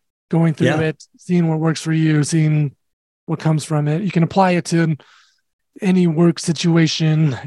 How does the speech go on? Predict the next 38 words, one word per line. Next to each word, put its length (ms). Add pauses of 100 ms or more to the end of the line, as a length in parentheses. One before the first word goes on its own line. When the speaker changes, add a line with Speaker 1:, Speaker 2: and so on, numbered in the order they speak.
(120)
Speaker 1:
you 460
want 460
and, 400
and 160
get 140
creative 280
with 160
it 100
and 120
find 280
something 540 (420)
that 100
works 260
well 200
for 120
you. 240 (460)
Speaker 2:
I 80
love 260
that. 260
Yeah. 320
And 200
let's, 280
uh, 160
we'll, 300
we'll 120
make 180
sure 160
we 140
provide 400
that 200
in 120
the 60
show 220
notes, 440
Find 220
Your 100
Flow. 400
So 480